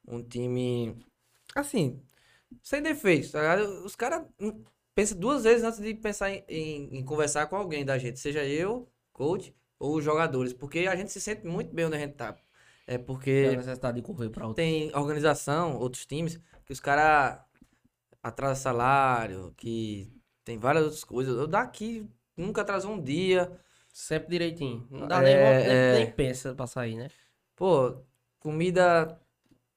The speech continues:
Speaker 1: que a gente não paga nada lá, aluguel, nem comida, nem Uber, nada, tudo eles. Não falta nada, falta nada, tá ligado? Ou seja, o, eu não moro com os jogadores, eu moro num apartamento. Mas
Speaker 2: Você,
Speaker 1: nó-
Speaker 2: você tem um apartamento fixo, é,
Speaker 1: É.
Speaker 2: lá no, no
Speaker 1: Lá em São Paulo.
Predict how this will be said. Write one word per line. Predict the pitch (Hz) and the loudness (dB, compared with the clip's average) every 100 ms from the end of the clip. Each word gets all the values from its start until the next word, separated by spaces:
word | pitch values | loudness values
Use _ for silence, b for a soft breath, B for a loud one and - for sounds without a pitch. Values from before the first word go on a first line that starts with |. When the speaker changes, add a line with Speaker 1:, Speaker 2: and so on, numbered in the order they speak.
| - | -2
Speaker 1:
que | 170 | 4
a | 175 180 | 8 8
gente | 196 | 6
não | 220 | 4
paga | 220 269 | 4 6
nada | 214 165 | 6 6
lá, | 135 | 6
aluguel, | 127 139 131 160 202 214 190 | 4 2 4 6 6 4 2
nem | 175 170 165 | 0 0 -2
comida, | 165 151 143 190 202 | -2 -4 -2 0 0
nem | 190 196 147 | 0 0 0
Uber, | 160 175 | 0 -2
nada, | 147 143 139 127 | -2 0 0 -2
tudo | - 175 180 | -4 0 4
eles. | 151 143 127 - - | 4 4 2 -6 -8
Não | 165 | -6
falta | 190 269 349 | -4 -6 -2
nada, | 330 185 143 | 4 4 4
falta | 175 - | -2 -2
nada, | 262 185 143 | 2 4 4
tá | |
ligado? | 147 180 | 2 0
Ou | 254 | 0
seja, | 269 240 147 - b b b b b _ - | 2 4 2 -2 b b b b b _ -4
o, | 170 196 - | -2 0 4
eu | 202 | 4
não | 240 | 6
moro | 214 208 | 4 4
com | 208 | 2
os | |
jogadores, | 196 196 185 127 123 | 4 6 6 4 0
eu | 135 | 2
moro | 143 147 | 2 0
num | 143 | -2
apartamento. | 143 143 165 120 104 _ _ _ _ _ _ _ _ - | -4 -4 -6 -6 -10 _ _ _ _ _ _ _ _ -12
Mas | 113 123 | -4 0
Speaker 2:
Você, | 127 | 4
Speaker 1:
nó- | 139 139 | 6 6
Speaker 2:
você | 135 | 6
tem | 190 | 6
um | 185 | 6
apartamento | 180 160 156 147 | 6 4 2 0
fixo, | - 156 - - | -2 -2 -2 -2
é, | 139 139 123 113 107 | 0 2 0 -2 -4
Speaker 1:
É. | 107 | -2
Speaker 2:
lá | 120 123 | 0 0
no, | 120 113 113 | 0 -6 -6
no | 117 | -4
Speaker 1:
Lá | 123 | -2
em | |
São | 120 127 | -2 -2
Paulo. | 131 104 101 | -2 -4 -4